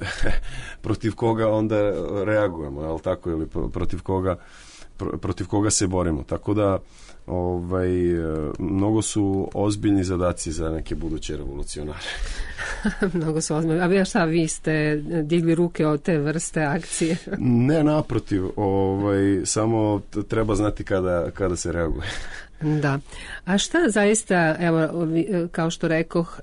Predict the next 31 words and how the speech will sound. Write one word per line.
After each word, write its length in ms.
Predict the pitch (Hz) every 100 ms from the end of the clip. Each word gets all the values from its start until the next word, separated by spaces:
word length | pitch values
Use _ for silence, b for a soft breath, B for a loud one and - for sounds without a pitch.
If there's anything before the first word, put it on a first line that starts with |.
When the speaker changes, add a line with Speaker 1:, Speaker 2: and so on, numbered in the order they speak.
| - 220
Speaker 2:
sami 300 | - 208 202
ste 160 | - 151
u 40 |
stvari 280 | - 147 147
spomenuli, 540 | - 147 143 175 160
imate 320 | 143 143 -
decu, 840 | 139 151 190 202 - 196 185 170 143
e, 40 | 151 135 135 139 143 - -
morate 520 | 156 147 147 143 151
da 120 | 143
ih 160 | 143 -
vaspitavate, 1120 | 147 - 170 - 202 196 190 190 - 175 151 143
radite 720 | 160 147 147 143 - 143 139 180
jedan 340 | 156 147 147 - -
takođe 440 | 175 190 196 190
ozbiljan 460 | 190 202 196 175 170
posao 460 | 202 220 - 214
u 140 | 180 185
smislu 580 | - 202 208 - 185 -
uticaja 840 | 254 269 180 - 139 139 135 135
na, 400 | 147 143 139 139 165
e, 340 | 156 147 151
ljude, 420 | 151 180 196 180
jer 180 | 165 151
danas, 480 | 156 156 170 170 -
Speaker 1:
Da. 60 | 160
Speaker 2:
e, 120 | 160 B B B B B -
se 180 | -
mnogi 300 | 196 196 180
identifikuju 920 | 160 156 156 196 180 170 - 156 151 151
u, 400 | 160 165 160